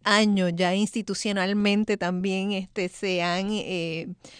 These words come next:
eh, comprometido más con esa visión <laughs> empresarial y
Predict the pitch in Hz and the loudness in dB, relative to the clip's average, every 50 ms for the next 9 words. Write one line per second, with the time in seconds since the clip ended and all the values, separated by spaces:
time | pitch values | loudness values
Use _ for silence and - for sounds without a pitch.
0 | - - - - 208 190 - - 185 180 - 190 180 180 165 202 202 214 208 185 | -20 -20 -6 -4 -4 -4 -2 -4 -4 -2 -2 -2 -2 -2 -2 0 0 0 0 0
1 | 196 180 - - 214 185 180 190 - 214 196 185 - - - - 202 190 190 185 | -2 -4 -2 -2 -2 -2 -2 -2 -4 -4 -4 -4 -4 -4 -4 -4 -2 -2 0 0
2 | 190 156 - - - 269 269 226 - 233 208 208 214 - 208 208 202 208 202 196 | 0 0 0 2 4 4 4 4 2 2 2 2 2 2 2 2 4 2 2 2
3 | 196 208 208 240 - - - - 349 285 - - 240 220 214 208 | 2 0 -4 -6 -10 -18 -20 -18 -18 -12 -6 -4 -2 -2 -2 -2